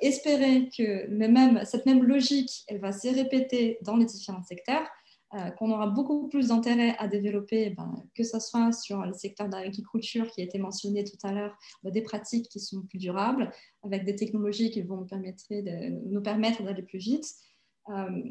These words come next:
peut-être le seul point de, d'attention aussi, euh, que, que je ferais, vu qu'ici on parle avec un public qui est quand même plutôt centré, euh, euh, en Europe, et j'ai un parcours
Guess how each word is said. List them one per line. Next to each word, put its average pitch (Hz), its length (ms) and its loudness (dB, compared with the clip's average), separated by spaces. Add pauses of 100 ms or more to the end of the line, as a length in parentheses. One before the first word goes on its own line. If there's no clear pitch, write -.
(120)
peut-être 254 180 0
le 247 80 4
seul 269 280 0
point 277 160 2
de, 208 560 0
d'attention 233 640 2
aussi, 254 440 4
euh, 196 240 -2 (280)
que, 202 140 -6
que 208 140 -6
je 202 140 -6
ferais, 233 260 0
vu 233 160 4
qu'ici 208 320 -6
on 202 80 -4
parle 220 280 0
avec 196 220 -4
un 190 80 -8
public 220 460 -4
qui - 100 -16
est 175 120 -8 (360)
quand 220 120 -4
même 220 200 0
plutôt 233 300 -2
centré, 214 520 -6
euh, 185 60 -6 (720)
euh, - 20 -14 (280)
en 254 80 4
Europe, 226 380 2 (380)
et 196 460 -2
j'ai 185 220 -6
un 185 100 -4
parcours 220 480 2